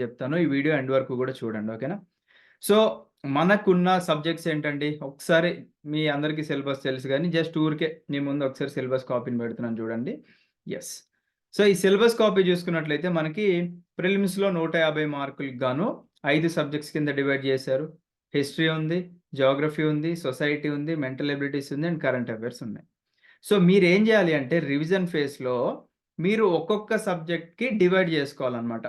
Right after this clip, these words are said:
For example, మనకున్న థర్టీ నైన్ డేస్‌కి ఎగ్జాక్ట్‌గా మనకి రివిజన్ కోసం మనము డివైడ్ చేసుకున్నాం అనుకోండి.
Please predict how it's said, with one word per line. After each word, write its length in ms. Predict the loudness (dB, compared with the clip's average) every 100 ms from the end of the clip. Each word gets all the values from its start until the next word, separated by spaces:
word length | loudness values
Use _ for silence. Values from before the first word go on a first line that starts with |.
| -6
For 180 | 0 2
example, 600 | 2 2 2 2 2 0 -2 -14 _ 0
మనకున్న 520 | 4 4 2 0 0
థర్టీ 400 | 0 -4 0 0
నైన్ 220 | 0 0
డేస్‌కి 340 | 0 0 0 -2
ఎగ్జాక్ట్‌గా 680 | -2 -4 0 0 0 -2 0
మనకి 300 | -2 -4 -6
రివిజన్ 400 | -4 -2 -4 -2
కోసం 300 | -6 -4 -4 -2
మనము 300 | -2 -2 -2 -6 -16 _ -2
డివైడ్ 380 | 2 4 4 2
చేసుకున్నాం 460 | -2 -2 -4 -2
అనుకోండి. 460 | -4 -2 -4 0